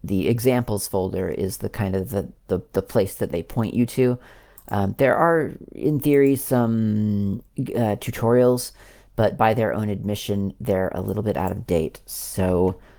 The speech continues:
I guess you're, you're kind of meant to just look at the examples and reverse engineer it all yourself. And I did try a couple of them, and none of them worked.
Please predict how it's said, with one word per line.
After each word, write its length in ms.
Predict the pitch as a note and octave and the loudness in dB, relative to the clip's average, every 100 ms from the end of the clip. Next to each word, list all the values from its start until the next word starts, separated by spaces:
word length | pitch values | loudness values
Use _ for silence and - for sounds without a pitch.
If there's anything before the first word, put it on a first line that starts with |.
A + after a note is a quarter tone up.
| - | -12
I 140 | - G2 | -6 -2
guess 420 | - G2 - - | 0 0 -2 -2
you're, 280 | F#2+ F2+ - | 0 0 -2
you're 140 | - | -10
kind 320 | - - G#2+ G2+ | -8 -2 0 0
of 100 | G2 | 0
meant 220 | G2+ - | -2 -4
to 80 | G2+ | -8
just 240 | F#2 - | -8 -4
look 260 | F2 G2+ - | 0 0 0
at 100 | B2+ | -2
the 140 | G2+ | 0
examples 760 | F#2 A#2 F#2 F#2+ F#2+ F#2 F#2 - | 0 0 -2 0 -2 -2 -4 -6
and 200 | - D#2+ | -6 -6
reverse 360 | F#2 F#2+ F2+ | -2 -2 -2
engineer 440 | G2 F2+ F2+ F2 F2+ | -4 -2 -2 0 2
it 60 | |
all 120 | F2+ G2 | 2 0
yourself. 580 | F#2+ F#2+ E2 F2+ - - - - - | -2 -4 -2 -2 -4 -14 -14 -14 -4
And 280 | B2+ B2+ B2 | -2 2 4
I 140 | C#3 | 4
did 200 | C#3 G3+ | 4 2
try 240 | - F#3+ G3 | 2 0 0
a 80 | |
couple 320 | D3 A2+ G#2 G#2 | 0 -2 2 0
of 100 | - | 0
them, 160 | A2 | -2
and 180 | F#2+ A2 | -2 2
none 160 | B2 B2+ | 2 2
of 120 | A2 | 0
them 180 | A2+ A2 | 0 0
worked. 440 | F2 - - - | -2 -6 -16 -20